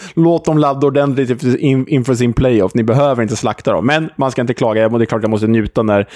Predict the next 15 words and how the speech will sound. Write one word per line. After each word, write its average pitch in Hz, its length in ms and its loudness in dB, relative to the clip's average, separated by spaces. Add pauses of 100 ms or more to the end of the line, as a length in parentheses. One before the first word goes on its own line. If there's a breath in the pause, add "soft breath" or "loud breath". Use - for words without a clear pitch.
(240 loud breath)
när 104 340 0
Fulham 104 400 0
för 110 100 -2
en 107 100 0
gångs 104 160 0
skull 104 200 0
spelar 110 280 -2
sån 107 120 -2
här 101 60 2
fotboll. 101 400 -4
Och - 260 -2
vem, 131 480 -2
om 139 180 0
inte 113 280 -2
kapten 123 680 -4